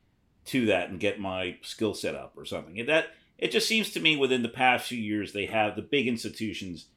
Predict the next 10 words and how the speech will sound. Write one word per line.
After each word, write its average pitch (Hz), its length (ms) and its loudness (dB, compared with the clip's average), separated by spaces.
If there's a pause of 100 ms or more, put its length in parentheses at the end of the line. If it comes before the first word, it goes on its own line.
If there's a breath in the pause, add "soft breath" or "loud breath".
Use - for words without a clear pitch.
(340)
have 104 220 -2
changed 117 800 0 (880)
somewhat 113 560 4
a-, 101 40 -4
a-, 98 420 -6
along 95 340 -2
those 82 280 -8
lines, 78 500 -12 (420)
you 87 140 -8
know. 73 140 -10